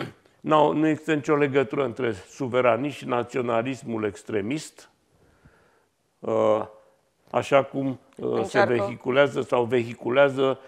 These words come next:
Speaker 1: dușmanii suveraniștilor.
Speaker 2: Încearcă, se simte așa cumva forțat că se încearcă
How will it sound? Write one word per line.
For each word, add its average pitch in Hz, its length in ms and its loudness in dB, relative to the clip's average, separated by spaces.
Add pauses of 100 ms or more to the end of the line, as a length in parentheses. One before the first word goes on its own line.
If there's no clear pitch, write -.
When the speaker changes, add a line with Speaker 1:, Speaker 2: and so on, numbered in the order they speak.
(140)
Speaker 1:
dușmanii 127 540 0
suveraniștilor. 120 920 -2
Speaker 2:
Încearcă, 226 760 0
se 214 100 -12
simte 214 200 -6
așa 208 140 -4
cumva 202 220 2
forțat 180 500 0
că 147 140 -6
se - 100 -10
încearcă 143 420 -4